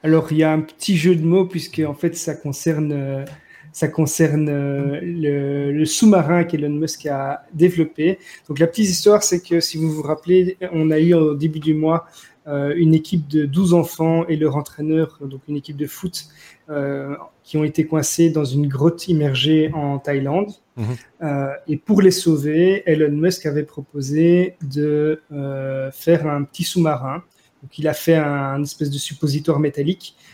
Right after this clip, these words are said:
Speaker 1: dans lequel on peut, euh, on peut, euh, mettre un enfant pour le sauver, euh, de, de la grotte.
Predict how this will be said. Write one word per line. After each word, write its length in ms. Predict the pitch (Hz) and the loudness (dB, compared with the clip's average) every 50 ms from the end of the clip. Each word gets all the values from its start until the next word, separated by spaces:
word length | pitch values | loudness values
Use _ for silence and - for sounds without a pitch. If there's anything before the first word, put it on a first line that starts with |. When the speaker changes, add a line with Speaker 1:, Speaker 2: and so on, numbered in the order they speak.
| _ _ | _ _
Speaker 1:
dans 140 | 151 151 151 | -4 -2 -2
lequel 340 | 147 147 143 - 160 156 156 | -2 -2 0 0 0 2 2
on 80 | 147 143 | 0 -2
peut, 440 | - _ 147 147 147 143 143 143 139 | -4 _ -2 0 2 2 2 2 0
euh, 280 | 135 135 135 135 139 151 165 | -2 -4 -4 -6 -6 -6 -8
on 120 | 156 143 | -8 -8
peut, 380 | - - 151 147 147 147 143 139 135 | -6 -2 0 2 4 4 4 2 0
euh, 420 | 135 135 135 135 135 135 135 139 - | -2 -2 -2 -2 -2 -4 -4 -6 -4
mettre 340 | 156 156 160 160 - - 156 | -2 -2 -2 -2 -2 -2 -2
un 140 | 151 147 143 | -2 0 -2
enfant 580 | 143 139 - - - 160 170 180 190 196 202 196 - - - _ _ _ _ | -2 -4 -6 -2 0 2 2 4 2 2 0 -4 -10 -20 -20 _ _ _ _
pour 140 | 185 175 185 | 2 4 4
le 80 | 180 170 | 4 4
sauver, 800 | 175 - 160 156 143 143 160 170 175 180 185 185 190 196 185 - | 4 2 0 0 2 4 6 6 8 8 8 6 6 4 0 -6
euh, 840 | 175 156 151 147 147 147 147 143 139 143 139 139 139 139 139 139 147 - - - _ _ _ - | -6 -6 -4 -4 -4 -6 -6 -6 -6 -8 -8 -10 -10 -10 -12 -12 -14 -16 -18 -20 _ _ _ -20
de, 500 | 156 139 151 147 143 143 143 143 143 139 | -10 -4 -2 -2 0 0 0 -2 -4 -2
de 100 | 139 151 | -2 -2
la 120 | 156 147 147 | -2 -2 -2
grotte. 400 | 139 131 139 135 127 - - _ | -4 -6 -8 -10 -12 -12 -16 _